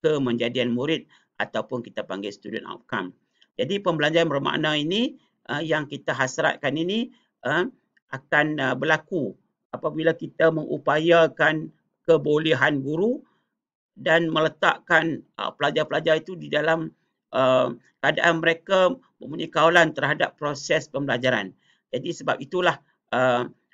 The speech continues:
ada tiga perkara yang dilatih di dalam, uh, sekolah, uh, T S ini ialah yang pertama, unpack the curriculum, merungkai curriculum. Yang kedua, memaksim-, meng-, menggunakan, memanfaatkan,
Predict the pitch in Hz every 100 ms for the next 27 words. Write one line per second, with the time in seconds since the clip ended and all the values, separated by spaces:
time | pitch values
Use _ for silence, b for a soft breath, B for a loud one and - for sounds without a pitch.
0 | _ - 156 170 180 180 175 - 156 151
1 | 165 151 151 147 139 143 143 160 - -
2 | 120 127 127 - - 131 - 131 147 -
3 | _ _ 101 95 98 - _ _ - 139
4 | 127 - 175 - 127 156 175 B _ -
5 | - - 131 165 180 - _ _ _ 165
6 | 147 151 160 - 123 123 127 127 156 175
7 | 135 135 139 127 135 135 117 113 113 113
8 | 123 180 - b b _ 123 135 139 147
9 | 180 196 196 b _ 147 147 - 147 -
10 | - - 147 147 151 165 165 - 147 -
11 | - 151 160 139 165 247 - 156 156 156